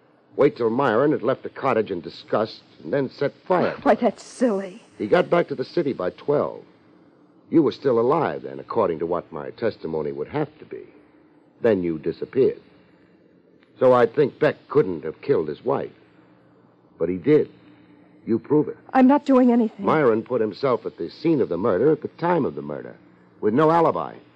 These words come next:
Speaker 1: If he'd killed the girl, he wouldn't have done that. Therefore, the rest of his story has got to be believed.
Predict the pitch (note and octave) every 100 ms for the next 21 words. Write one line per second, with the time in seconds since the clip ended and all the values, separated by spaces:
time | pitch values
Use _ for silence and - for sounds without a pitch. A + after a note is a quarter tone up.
0 | _ _ _ _ _ _ _ _ - A#2
1 | A#3 - D3+ A#2+ F#2 D2+ G2+ D#3 F#3+ C#3
2 | C3 A2+ _ _ _ _ - G#2+ G#2+ C3
3 | F3+ G#3 A2+ A1+ G#1+ _ _ _ _ _
4 | _ _ _ _ D#3+ F3 - D3+ C3+ B2
5 | D3+ E3 - G#2 F2+ - G#2+ C3 D#3+ A#2+
6 | - E3 - - F#2 B2+ F3 A#2 -